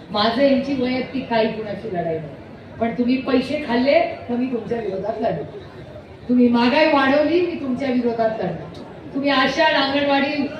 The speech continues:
महिलांना पैसे वेळेवर दिले नाही मी तुमच्याशी लढणार, आणि आशा आमच्या संजय गांधी निराधार योजनेचे पैसे वेळेवर आले नाही तर मी सरकारशी लढणार. आणि यांच्याकडे सगळ्यासाठी पैसे येतो,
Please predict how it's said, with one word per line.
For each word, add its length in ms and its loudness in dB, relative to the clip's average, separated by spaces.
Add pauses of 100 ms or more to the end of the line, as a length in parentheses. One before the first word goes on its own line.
(180)
महिलांना 400 0
पैसे 400 -2
वेळेवर 340 0
दिले 300 0
नाही 240 -2
मी 120 -2
तुमच्याशी 520 -2
लढणार, 400 2 (320)
आणि 180 4
आशा 360 2
आमच्या 640 2 (260)
संजय 340 4
गांधी 300 4
निराधार 580 2
योजनेचे 400 0
पैसे 360 0
वेळेवर 400 4
आले 300 2
नाही 200 2 (280)
तर 80 -2
मी 80 2
सरकारशी 560 -4
लढणार. 1000 -10
आणि 160 -2
यांच्याकडे 540 0
सगळ्यासाठी 680 0
पैसे 360 0
येतो, 320 -2